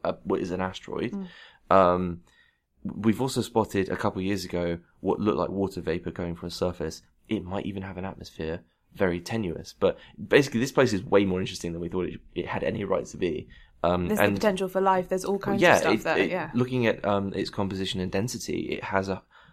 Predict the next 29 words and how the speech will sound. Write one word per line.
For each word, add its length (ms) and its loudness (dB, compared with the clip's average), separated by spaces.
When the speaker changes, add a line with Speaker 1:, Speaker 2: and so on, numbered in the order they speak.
Speaker 1:
a 40 0
higher 220 4
proportion 460 2
of 60 -2
its 100 -8
mass 260 0
is 60 -10
taken 240 -6
up 40 -8
by 80 -2
water 460 -4
than 300 -4
by 160 2
rock 380 -2
than 280 -4
compared 260 -8
to 100 0
Earth. 320 4
So 440 6
it 120 0
actually, 580 0
along 320 2
with 320 -4
sort 160 -6
of 40 -14
the 60 -2
moon, 380 0
moon 240 -2
of, 120 -6